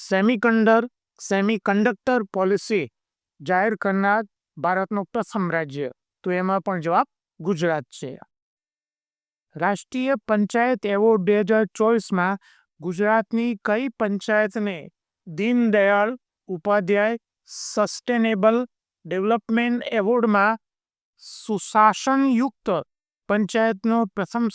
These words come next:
પુરસ્કાર આપવામાં આવે છે. મિત્રો, દર વર્ષે સમગ્ર ભારતમાંથી પંચાયતને જુદી જુદી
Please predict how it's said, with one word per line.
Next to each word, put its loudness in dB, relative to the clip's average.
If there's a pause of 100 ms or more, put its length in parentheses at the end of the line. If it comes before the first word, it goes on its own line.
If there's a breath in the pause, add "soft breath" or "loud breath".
(120)
પુરસ્કાર -2 (320 soft breath)
આપવામાં -2
આવે -4
છે. -12 (500)
મિત્રો, -2 (480)
દર 2
વર્ષે -2 (1300)
સમગ્ર 0 (220)
ભારતમાંથી -2 (720)
પંચાયતને 2 (100)
જુદી 2
જુદી 2